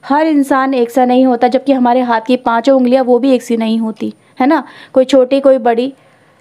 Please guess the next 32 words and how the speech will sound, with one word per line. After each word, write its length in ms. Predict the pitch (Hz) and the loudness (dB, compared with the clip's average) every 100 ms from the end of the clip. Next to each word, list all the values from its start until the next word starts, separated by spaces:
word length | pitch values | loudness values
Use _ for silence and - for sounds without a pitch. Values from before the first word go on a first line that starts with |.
| _ 254 | _ -2
लेकिन 260 | 262 320 | 0 0
सबका 380 | 311 277 269 311 | 0 -2 0 -2
अपना 260 | 277 269 269 | 0 0 0
अपना 220 | 262 254 | 0 0
role 260 | 240 233 | 2 0
होता 300 | 233 220 208 | 0 -4 -4
है। 180 | 226 240 | -6 -6
तो 160 | 247 254 | -2 0
वही 240 | 240 262 311 | 2 2 2
इंसान 380 | 285 269 240 | 2 0 0
में 180 | 247 262 | 0 2
है 200 | 262 233 | 2 0
व्यूअर्स, 440 | 220 214 214 214 - - | -2 -6 -6 -10 -14 -8
आपके 220 | 226 254 | -4 -4
पर्सन 380 | 247 240 240 277 | -2 -2 0 0
दूसरों 340 | 240 240 269 | 0 0 0
के 100 | 269 | 2
जैसे 260 | 254 247 262 | 0 2 0
नहीं 160 | 247 262 | 0 0
है, 60 | |
आपके 260 | 254 240 247 | 0 -2 -2
जैसे 240 | 233 233 | -2 -2
नहीं 300 | 220 214 240 | -4 0 0
है। 140 | 220 - _ _ _ _ _ - | 0 -8 _ _ _ _ _ -6
आपकी 280 | - - 269 | -4 0 0
thinking 360 | 285 254 285 | 2 2 2
बहुत 180 | 254 254 | 2 0
ज़्यादा 180 | 247 247 | 0 -2
fast 380 | 262 233 220 220 | -2 -2 -2 -2
हो 80 | 226 | -4
सकती 340 | 226 220 233 | -4 -6 -6
है, 120 | 233 | -6